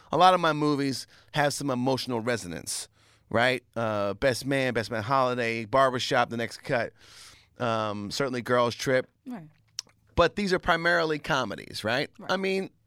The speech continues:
Speaker 1: Best Man
Speaker 2: Best
Speaker 1: Holiday,
Speaker 2: Man's
Speaker 1: not so
Speaker 2: more
Speaker 1: much.
Speaker 2: like drama.
Speaker 1: Yeah.
Speaker 2: Yeah.
Speaker 1: But, like, I don't think, I mean, but people are like, "Well, you know,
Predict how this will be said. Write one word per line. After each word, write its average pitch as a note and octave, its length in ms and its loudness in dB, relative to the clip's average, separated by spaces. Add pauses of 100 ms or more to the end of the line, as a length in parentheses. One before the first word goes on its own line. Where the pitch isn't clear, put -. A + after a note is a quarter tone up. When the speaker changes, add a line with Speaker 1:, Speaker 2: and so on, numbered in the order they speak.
(140)
Speaker 1:
Best G#3+ 260 2
Man E3 420 0 (160)
Speaker 2:
Best - 100 -4
Speaker 1:
Holiday, D3+ 300 6
Speaker 2:
Man's C3 40 -2
Speaker 1:
not C3 120 2
so G2 60 -2
Speaker 2:
more A#2+ 80 -2
Speaker 1:
much. - 360 -6
Speaker 2:
like D#3 60 -16
drama. D3+ 340 -16
Speaker 1:
Yeah. D3+ 300 2 (180)
Speaker 2:
Yeah. E3+ 200 -14 (200)
Speaker 1:
But, A3+ 160 6
like, G#3 260 4
I B3 60 4
don't B3+ 180 2
think, A#3 160 0
I G3 60 2
mean, G3 160 4
but F#3 160 2
people G#3 240 2
are G3 60 6
like, F3+ 200 4
"Well, E3+ 240 2
you F3 120 -4
know, B2 300 -4